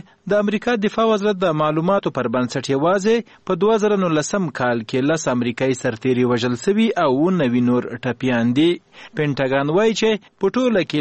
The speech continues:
له دوه زره یو میلادي کال د اکتوبر له لومړۍ نیټې چې امریکا په افغانستان کې پوځي عملیات پیل کړل، د دوه زره نولسم کال د اکتوبر تر دېرشمې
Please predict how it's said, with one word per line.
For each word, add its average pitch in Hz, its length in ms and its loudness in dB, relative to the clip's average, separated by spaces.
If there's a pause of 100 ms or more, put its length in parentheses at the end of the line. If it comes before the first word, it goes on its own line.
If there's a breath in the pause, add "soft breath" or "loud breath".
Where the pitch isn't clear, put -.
له 139 60 0
دوه 165 220 2
زره 185 240 2
یو 208 160 4
میلادي 135 420 0 (100)
کال 123 320 0
د 131 280 0
اکتوبر 143 400 -2
له 139 120 0
لومړۍ 127 380 0
نیټې 131 260 0 (100)
چې 170 180 0
امریکا 131 340 -2
په 139 120 -2 (100)
افغانستان 127 500 -4
کې 170 180 -4
پوځي 120 360 0
عملیات 135 500 -2
پیل 110 300 -2
کړل، 151 200 0 (280 loud breath)
د 190 200 0
دوه 226 200 2
زره 220 200 0
نولسم 190 560 0
کال 196 260 -2
د 151 80 -2
اکتوبر 151 500 0
تر 147 240 -4
دېرشمې 131 520 -2